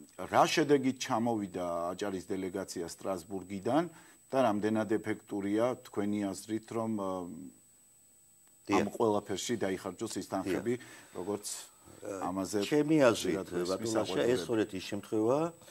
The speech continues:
Speaker 2: როდესაც, ე, ის გარკვეული თანხა, რომელიც დაიხარჯა, ას ისე დიდი სხვათა შორის, უნდა დახარჯულიყო. ე, სამწუხაროდ, ჩვენ, ჩვენი ცნობადობა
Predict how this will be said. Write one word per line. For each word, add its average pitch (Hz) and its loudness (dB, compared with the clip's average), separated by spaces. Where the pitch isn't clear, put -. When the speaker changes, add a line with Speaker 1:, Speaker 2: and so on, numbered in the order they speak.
Speaker 2:
როდესაც, 101 -2
ე, - -16
ის - -8
გარკვეული 92 -2
თანხა, 87 -4
რომელიც 76 -6
დაიხარჯა, 85 -2
ას 85 0
ისე 78 -6
დიდი 82 -8
სხვათა 80 -8
შორის, 101 -8
უნდა 92 -6
დახარჯულიყო. 80 -6
ე, - -6
სამწუხაროდ, - -4
ჩვენ, 123 -6
ჩვენი 107 -6
ცნობადობა 104 -2